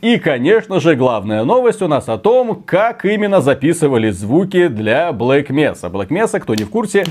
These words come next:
это потрясающий ремейк игры под названием Half-Life. Ремейк, который создавали фанатов, компания, э, полный ремейк, так сказать, потому что Black Mesa вышла, м, давно,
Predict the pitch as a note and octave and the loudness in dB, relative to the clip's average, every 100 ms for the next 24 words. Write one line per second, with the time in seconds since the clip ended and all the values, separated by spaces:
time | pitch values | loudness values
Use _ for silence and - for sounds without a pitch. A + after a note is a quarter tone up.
0 | - - - G#3+ A#3 G3 - G3 F3+ D#3+ | -8 -14 -2 -2 0 -2 -2 -2 0 0
1 | D3+ D3 D#3 E3+ E3+ C3+ - A#2+ A#2 C3 | 0 2 2 2 2 0 0 2 4 4
2 | F#3 G#3+ C#3+ A2+ A2+ G3 G3+ G#2 A2 F#2 | 2 2 0 -2 0 0 0 -2 -2 0
3 | A2+ D3+ F#3+ E3+ F#3+ F#3+ A3 C3 F#2 - | 0 0 -2 -2 -2 2 0 0 -4 -14
4 | - - A#3 C#3 E3+ G3+ E3 B2 B2+ B2 | -20 -8 0 0 2 0 0 0 0 0
5 | C#3 A2 C#3 D3 C3 A#2 B2+ A2 G#2+ D3+ | 0 0 0 0 -2 -2 -2 0 0 0
6 | F3 E3 C3 C#3+ D#3+ D3+ D3 C3 A2+ - | 0 0 0 0 0 0 0 0 -2 -8
7 | - - - A#2 G#2+ - F3 D#3+ C3 A#2+ | -20 -14 -4 -4 -2 -2 0 0 0 2
8 | A#2+ A#2+ G2+ A2 F#2+ - A2+ F#2+ G2+ A#2+ | 2 2 0 -4 -6 -2 -2 -2 -2 -2
9 | A#2 A2 C3 C3 C#3+ C3+ B2+ C#3+ - C3+ | -2 0 0 2 0 0 0 0 0 0
10 | B2 A#2 G#2+ G2+ G2+ G2 F#2+ B2 E3 C4 | 0 0 -4 -6 -8 -6 -2 0 2 0
11 | B3 | -2